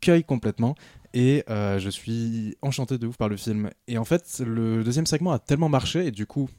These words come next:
là je réponds à ta question, c'est mon préféré. Euh, et en fait, ça a tellement marché que du coup, ça fait que le dernier segment, à l'inverse de Juliette, bah, il a marché sur moi aussi, moins que le deuxième. Euh, mais disons qu'en fait, le, l'élan du deuxième m'a fait pardonner les erreurs du, du troisième.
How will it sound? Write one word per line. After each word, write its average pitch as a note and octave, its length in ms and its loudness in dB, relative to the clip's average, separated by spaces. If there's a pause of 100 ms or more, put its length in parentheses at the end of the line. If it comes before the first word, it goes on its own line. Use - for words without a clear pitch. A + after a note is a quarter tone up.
là A2+ 120 0
je A2+ 80 0
réponds A2 180 -2
à - 20 -2
ta G#2+ 100 -4
question, A#2+ 320 -4
c'est A2 260 -2
mon G2+ 160 -4
préféré. G#2+ 460 0 (720)
Euh, A#2+ 480 2
et A#2+ 80 -4
en B2 60 -2
fait, F#3+ 80 4
ça E3 120 2
a - 40 0
tellement D#3+ 240 2
marché C#3+ 340 2
que C3+ 220 0
du A#2+ 160 -4
coup, A2+ 100 -6
ça C3+ 160 -2
fait - 80 0
que - 140 -4
le A#2+ 100 2
dernier C3+ 340 2
segment, C#3 460 -2 (220)
à A2 100 -4
l'inverse B2 300 -2
de A#2+ 100 -2
Juliette, A2 320 -2
bah, A#2 180 0
il A#2 200 2
a A#2 40 0
marché C3 280 0
sur C#3 160 -4
moi B2 180 -2
aussi, D#3 320 -4 (100)
moins A#2 300 -4
que B2 100 -10
le A2+ 60 -4
deuxième. C#3+ 280 -4 (520)
Euh, A2 180 -2
mais A#2 120 -2
disons B2+ 200 0
qu'en E3 120 -2
fait, F3+ 160 0
le, B2+ 340 0
l'élan D3 320 2
du D#3 80 -4
deuxième D3 320 4
m'a C3+ 120 2
fait - 260 0 (320)
pardonner C#3 340 4
les C3 220 4
erreurs C3+ 200 2
du, A#2 240 -2
du A2+ 120 -4
troisième. C3 500 2